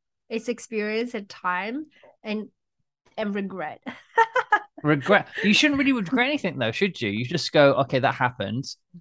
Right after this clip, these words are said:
Speaker 2: Fair enough. I'm just gonna
Speaker 1: Mm,
Speaker 2: move on from that." But you
Speaker 1: mm.
Speaker 2: shouldn't regret anything 'cause obviously it made you who you are
Speaker 1: Yeah.
Speaker 2: now.
Speaker 1: It's true,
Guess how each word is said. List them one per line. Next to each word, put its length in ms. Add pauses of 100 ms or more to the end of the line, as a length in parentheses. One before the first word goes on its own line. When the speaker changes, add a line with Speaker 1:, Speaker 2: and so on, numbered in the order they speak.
(120)
Speaker 2:
Fair 320
enough. 420
I'm 140
just 160
gonna 140
Speaker 1:
Mm, 40
Speaker 2:
move 180
on 120
from 160
that." 120
But 80
you 40
Speaker 1:
mm. 60
Speaker 2:
shouldn't 180
regret 340
anything 480
'cause 140
obviously 240
it 60
made 240
you 100
who 120
you 200
are 80
Speaker 1:
Yeah. 60
Speaker 2:
now. 320 (1120)
Speaker 1:
It's 320
true, 420